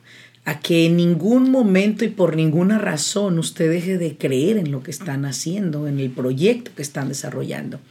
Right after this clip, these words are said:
Posiblemente tu proyecto no está a la escala que está el proyecto de tu amigo o de algún conocido o de alguien que sigues en redes sociales. Y posiblemente más de una vez has pensado que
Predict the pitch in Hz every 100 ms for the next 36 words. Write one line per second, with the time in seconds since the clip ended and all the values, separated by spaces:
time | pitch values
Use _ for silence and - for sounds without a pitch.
0 | - - - - _ 156 160 165 190 180
1 | 180 180 202 190 190 - _ _ _ _
2 | - 147 160 151 147 160 160 185 165 160
3 | - 175 175 - - 143 151 180 165 -
4 | 123 113 - 135 147 160 147 131 131 139
5 | 135 156 139 120 143 127 131 156 180 175
6 | 147 135 131 131 147 147 156 139 - 170
7 | 208 185 - - - 185 185 175 208 254
8 | 262 - 175 - 175 185 165 147 147 156
9 | 160 143 - 160 202 214 - - _ _
10 | - - - - 175 156 160 170 175 175
11 | 165 175 160 160 160 170 170 170 151 156
12 | 165 - - 151 - 185 175 - 156 160
13 | 190 - 143 135 135 127